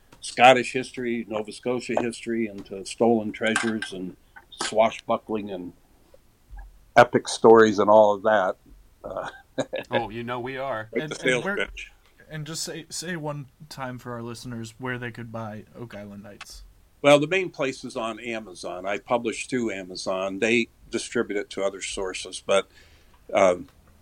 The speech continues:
Speaker 1: you know, I, I work through them. So, uh, Amazon is called Oak Island Nights. You're gonna find two other books on there by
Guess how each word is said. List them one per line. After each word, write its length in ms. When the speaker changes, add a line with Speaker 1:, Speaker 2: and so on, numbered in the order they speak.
Speaker 1:
you 140
know, 120
I, 180
I 120
work 300
through 240
them. 260
So, 420
uh, 220
Amazon 540
is 140
called 260
Oak 220
Island 340
Nights. 380
You're 100
gonna 160
find 300
two 180
other 160
books 320
on 220
there 140
by 360